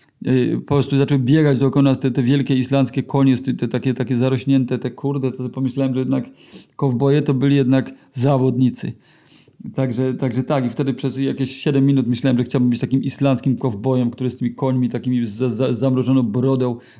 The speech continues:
zapierdala i je łowi na lasso i to jest takie epickie, jestem taki męski, kurwa, i tego. No ale potem była ósma minuta, już pomysł,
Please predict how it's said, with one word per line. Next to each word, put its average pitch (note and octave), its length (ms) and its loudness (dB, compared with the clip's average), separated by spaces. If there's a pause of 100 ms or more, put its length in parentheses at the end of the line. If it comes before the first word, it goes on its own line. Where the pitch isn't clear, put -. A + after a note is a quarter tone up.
zapierdala C3 800 0
i B2 80 0
je B2+ 120 0
łowi C3 360 0
na B2+ 100 0
lasso C3 460 0
i B2+ 60 -4
to B2+ 80 -6
jest B2+ 140 -4
takie C3 220 -2
epickie, C3+ 420 -4
jestem B2+ 180 -2
taki B2+ 180 -2
męski, C3 500 2
kurwa, B2+ 340 -2
i E3+ 60 -4
tego. D#3 300 -2 (380)
No F#3+ 140 0
ale E3+ 180 2
potem D3+ 320 -2
była C#3 120 0
ósma C#3+ 280 2
minuta, C3+ 320 4
już B2 220 -4 (380)
pomysł, C#3+ 400 2